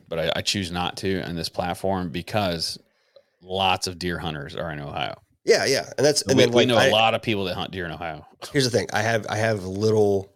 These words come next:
Speaker 2: I have, I don't really have any problems with, with, uh, anybody that I know personally from Ohio, but in the Charleston area, there is a stigma,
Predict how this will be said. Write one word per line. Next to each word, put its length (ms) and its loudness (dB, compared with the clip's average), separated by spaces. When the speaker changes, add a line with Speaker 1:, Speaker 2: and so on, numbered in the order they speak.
Speaker 2:
I 80 -6
have, 140 2
I 60 -2
don't 120 0
really 160 0
have 160 -2
any 140 -6
problems 420 -6
with, 340 -12
with, 520 -8
uh, 300 -14
anybody 380 -6
that 100 -6
I 80 0
know 160 -4
personally 640 -4
from 160 -18
Ohio, 540 -10
but 360 -4
in 180 -2
the 80 -2
Charleston 420 0
area, 280 -4
there 160 -8
is 100 -10
a 80 -8
stigma, 640 -6